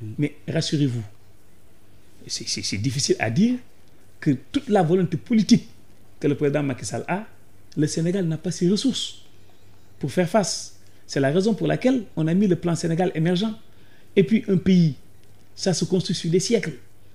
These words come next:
Speaker 2: et des siècles.
Speaker 1: Mais
Speaker 2: En tant que maire,
Speaker 1: oui, oui.
Speaker 2: lorsque j'ai visité la ville de, la, la, la ville de Naples,
Speaker 1: Oui.
Speaker 2: j'étais émerveillé par, par ces bâtiments. Bien que j'ai eu à voyager toute ma vie, mais j'avais le sentiment de vouloir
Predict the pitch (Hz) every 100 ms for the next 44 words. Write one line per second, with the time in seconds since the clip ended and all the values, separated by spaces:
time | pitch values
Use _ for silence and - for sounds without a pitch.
0 | - 160 151 143 123 - - - - -
1 | 127 226 269 254 214 175 143 120 - 135
2 | 127 123 233 247 247 190 180 180 180 190
3 | 147 139 160 143 139 - - - - 123
4 | 139 139 143 135 143 147 147 120 110 -
5 | - - 113 123 180 - - - - -
6 | - - - - - - - - - 202
7 | 233 - 220 226 262 277 175 160 - 156
8 | 160 135 - 139 - - - - - -
9 | - - - - - - - - - -
10 | 156 156 180 214 156 135 143 - 170 151
11 | 135 139 139 131 143 135 123 117 - -
12 | - - - - - - 147 208 226 233
13 | 214 233 208 233 262 196 170 190 226